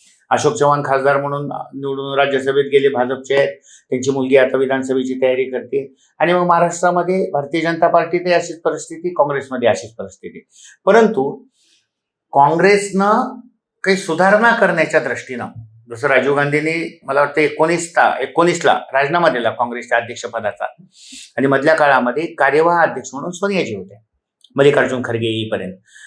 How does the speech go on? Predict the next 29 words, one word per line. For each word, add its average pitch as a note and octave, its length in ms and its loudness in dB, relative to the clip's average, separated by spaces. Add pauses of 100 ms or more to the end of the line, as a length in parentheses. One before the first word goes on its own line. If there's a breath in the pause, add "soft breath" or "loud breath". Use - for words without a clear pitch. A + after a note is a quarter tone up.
(120)
आणि D3 100 2
मग E3 140 2
मल्लिकार्जुन F3 560 2
खरगे D#3+ 240 2
अध्यक्ष D#3+ 440 2
होण्याच्या D3 640 -4
अगोदर D#3+ 420 0 (240)
उदयपूरचं C#3 500 -2
जे C3+ 120 -8
चिंतन C3 380 -8
शिबिर A#2+ 280 -10
झालं, G#2+ 320 -8 (380 loud breath)
तिथं F3 440 0
हा C#3+ 160 -4
ठराव C#3+ 340 0
घेण्यात A2 280 -4
आला. G#2+ 160 -2
तिथं C3 280 -4
दहा C3 160 2
मुद्दे C#3+ 280 -4
काढण्यात A#2+ 400 -2
आले A#2 140 -8
होते A#2 160 -14
की - 100 -20
काँग्रेसला B2+ 520 -8
डेव्हलप B2+ 340 -4
करण्यासाठी B2 540 -8
काय D3+ 180 2
करायचं, A#2 340 -6